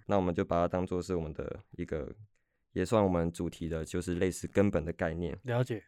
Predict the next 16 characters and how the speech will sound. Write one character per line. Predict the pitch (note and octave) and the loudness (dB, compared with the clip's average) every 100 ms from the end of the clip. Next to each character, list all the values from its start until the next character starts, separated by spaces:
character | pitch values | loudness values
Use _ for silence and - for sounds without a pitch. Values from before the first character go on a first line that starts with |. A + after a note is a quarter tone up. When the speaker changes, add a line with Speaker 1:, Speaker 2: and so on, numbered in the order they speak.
| _ - | _ -2
Speaker 1:
那 | B2+ | 4
么 | A#2+ | 4
红 | - G2+ G#2+ | 6 4 4
藻 | F#2 | 4
其 | F2 F2+ | 4 0
实 | G2 | 0
有， | F#2+ F2 E2 D2 _ _ _ _ _ E2 | 4 4 2 -2 _ _ _ _ _ -2
呃， | E2+ D#2+ D2+ - _ - | -2 -2 -6 -12 _ 2
解 | G#2 A#2 | 4 4
暑 | - G#2 | 4 2
还 | E2+ | 4
有 | F#2+ | 4
缓 | - F2+ | 2 0
解 | F#2+ E2 D#2 | 0 -2 0
便 | F#2+ D#2+ | 2 2
秘， | F2+ C#2+ | 0 -2